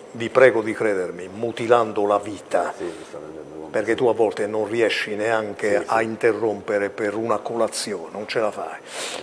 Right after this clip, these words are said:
Speaker 1: perché sono tanti i problemi che si sono accumulati.
Speaker 2: Sì.
Speaker 1: Allora io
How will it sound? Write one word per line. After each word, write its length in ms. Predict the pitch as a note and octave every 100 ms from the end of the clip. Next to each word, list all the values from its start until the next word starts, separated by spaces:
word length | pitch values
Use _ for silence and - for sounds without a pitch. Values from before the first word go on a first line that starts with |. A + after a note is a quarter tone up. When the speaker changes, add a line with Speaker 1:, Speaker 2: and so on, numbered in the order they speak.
| -
Speaker 1:
perché 280 | - G2+ G#2+
sono 760 | - - - - - A#2 A2+
tanti 460 | - C#3+ B2+ B2 A#2
i 60 | A#2
problemi 500 | A2+ A2+ A#2 A2+ G#2+
che 100 | G#2+
si 120 | -
sono 260 | G#2+ A2 G2+
accumulati. 720 | G2+ - F#2+ F2+ - - -
Speaker 2:
Sì. 80 | - - - -
Speaker 1:
Allora 280 | E3+ A#2+ A2+
io 160 | A#2+